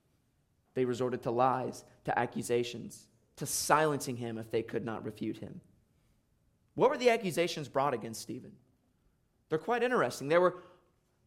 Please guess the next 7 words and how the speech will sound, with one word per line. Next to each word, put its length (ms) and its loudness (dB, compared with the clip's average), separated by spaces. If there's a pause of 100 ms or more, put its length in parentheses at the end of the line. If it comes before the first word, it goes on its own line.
(200)
there 100 4
were 140 2
accusations 800 2
of 160 2
what? 560 0 (560)
Of 180 -8
blasphemy. 640 -4